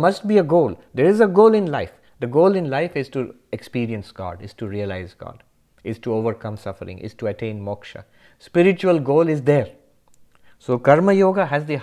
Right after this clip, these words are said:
highest goal, but no, uh, selfish desire for results. So desire for result is not the same thing as not having a goal. There is a goal of life, and all my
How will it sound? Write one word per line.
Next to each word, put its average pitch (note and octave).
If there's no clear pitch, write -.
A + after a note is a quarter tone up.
highest A#3
goal, F#2
but C#3
no, C#3
uh, A#2
selfish C#3
desire F2
for G#2
results. F#2
So B2+
desire E3
for G3
result E3+
is C3
not E3
the E3
same D#3
thing D#3+
as B2
not D3+
having D3+
a C3
goal. A2
There C#3
is G#3+
a -
goal F#3
of -
life, -
and A#2
all E3+
my F3+